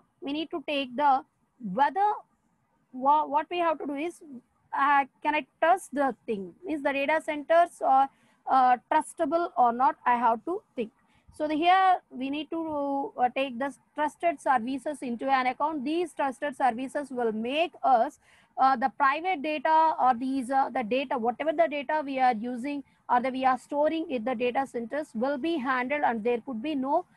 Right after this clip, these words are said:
uh, loss of them, or there no could be any, uh, intrusions will occur, uh, when you are, when they are keeping or when they are handling our data. And the next one is the high quality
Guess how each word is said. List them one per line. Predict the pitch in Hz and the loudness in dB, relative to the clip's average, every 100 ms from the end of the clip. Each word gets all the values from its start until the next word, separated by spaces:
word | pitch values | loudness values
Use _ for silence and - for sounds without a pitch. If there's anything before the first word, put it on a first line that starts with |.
| _ _ | _ _
uh, | 254 254 247 | 0 2 2
loss | 254 269 294 330 | 4 2 2 0
of | 320 254 | 0 0
them, | 208 269 254 311 | 0 0 0 -2
or | 247 247 | 0 0
there | 262 | 0
no | 254 247 | -4 -6
could | 269 220 | -8 -6
be | 302 302 | -6 -6
any, | 247 247 285 285 277 _ _ - | -4 -4 -4 -6 -8 _ _ -2
uh, | |
intrusions | 254 277 285 330 277 349 339 | 0 0 0 -2 0 -2 -4
will | 262 262 - | -2 -4 0
occur, | 240 - 311 285 330 - _ _ | -4 -2 0 2 0 -4 _ _
uh, | 247 233 220 220 214 - | -2 0 2 0 -4 -8
when | 226 262 294 | -6 -2 0
you | 311 | 4
are, | 294 262 | 2 2
when | 277 | -4
they | 294 | 2
are | 285 277 | 2 2
keeping | 269 262 277 | -4 -10 -4
or | 269 247 | -2 -2
when | 240 | -2
they | 240 | 2
are | 262 | 2
handling | 240 233 233 269 254 | 0 -4 -4 -2 2
our | 247 | 2
data. | 196 214 - 170 _ _ _ _ _ _ - | 2 -8 -10 -14 _ _ _ _ _ _ -4
And | 285 | 0
the | 349 | 2
next | 330 - | 0 0
one | 311 | -2
is | 311 277 | -2 2
the | 311 | 2
high | 294 269 254 | 2 -2 -2
quality | 359 370 269 285 277 | -6 -6 -6 -6 -6